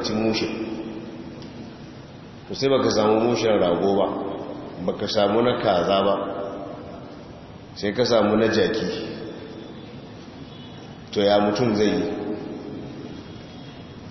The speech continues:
Shi dama mushe ai haramun ne ko? Jaki ma kuma haramun ne.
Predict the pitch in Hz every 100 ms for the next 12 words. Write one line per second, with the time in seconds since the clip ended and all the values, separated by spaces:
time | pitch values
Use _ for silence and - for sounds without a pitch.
0 | - - - - - - - - - -
1 | - - - - 131 143 151 147 143 151
2 | 147 143 143 143 120 120 117 107 90 87
3 | 90 98 - - - - 123 156 135 -
4 | - - - 117 113 120 143 143 139 147
5 | 127 127 120 117 98 80